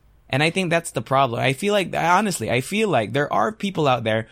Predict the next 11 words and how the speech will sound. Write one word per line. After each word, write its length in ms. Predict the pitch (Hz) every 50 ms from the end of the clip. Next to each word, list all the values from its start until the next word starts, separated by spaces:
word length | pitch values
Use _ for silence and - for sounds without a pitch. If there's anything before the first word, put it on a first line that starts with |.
| - - - _ -
who 120 | - 190
are 120 | 190 185
safe 520 | 170 - - - 196 196 214 220 220 - - -
and 180 | - 127 123
have 260 | 127 131 123 120 104
food 460 | - - - 202 214 208 208 202 190 131
and 160 | 151 139 135
whatever 380 | 131 131 147 165 156 127 123
and 180 | 127 - 143 143
are 120 | 139 139 135 147 -
complaining 1080 | - 151 151 143 131 - - 170 170 175 185 196 214 214 185 139 117 107 107 120 131